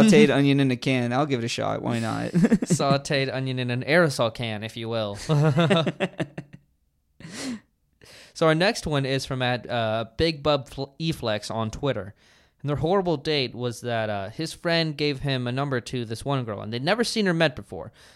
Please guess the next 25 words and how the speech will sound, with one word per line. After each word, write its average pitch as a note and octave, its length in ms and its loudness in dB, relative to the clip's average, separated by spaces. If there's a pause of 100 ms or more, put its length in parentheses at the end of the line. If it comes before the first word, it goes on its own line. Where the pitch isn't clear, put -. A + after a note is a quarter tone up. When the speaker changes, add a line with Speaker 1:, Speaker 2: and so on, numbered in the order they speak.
Speaker 2:
So - 120 -8
kind F#3+ 140 0
of D#3 100 4
like C3+ 200 0
blind D#3 300 0
date D3 180 0
situation, A2 680 -6 (140)
but A2+ 240 -4
you A#2+ 200 -6
get B2 180 -2
to - 80 -18
talk C3 280 -2
to C#3 60 -4
them B2+ 160 -2
<laughs> - 0 -
beforehand. F3 640 2 (600)
And C#3+ 160 -2
so, C#3 320 4
um, A2+ 380 2
eventually D#3+ 500 -2
they C#3+ 120 -2
decide C#3 480 -2
to B2+ 160 -4
meet C#3 260 -2
up E3+ 300 0